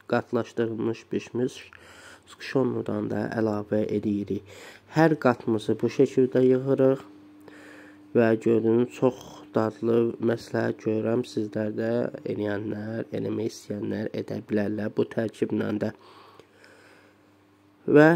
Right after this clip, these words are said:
hər qata da adını şərbət deyirik. Şərbətin hazırlanmağı kanalımızda var, kanalımda var, girib baxa bilərsiniz.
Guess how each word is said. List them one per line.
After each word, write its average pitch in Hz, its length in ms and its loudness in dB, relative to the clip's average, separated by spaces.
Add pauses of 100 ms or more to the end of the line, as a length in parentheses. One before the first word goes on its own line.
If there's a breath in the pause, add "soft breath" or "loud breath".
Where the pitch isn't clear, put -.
(160)
hər 143 280 4
qata 131 380 4
da 117 240 2
adını 113 520 2
şərbət 107 560 -2
deyirik. 110 380 0
Şərbətin 120 600 2
hazırlanmağı 113 1080 -2 (1300 loud breath)
kanalımızda 107 880 2
var, 113 240 0
kanalımda 113 720 2
var, 110 160 0
girib 113 320 -2
baxa 110 320 -6
bilərsiniz. 110 880 0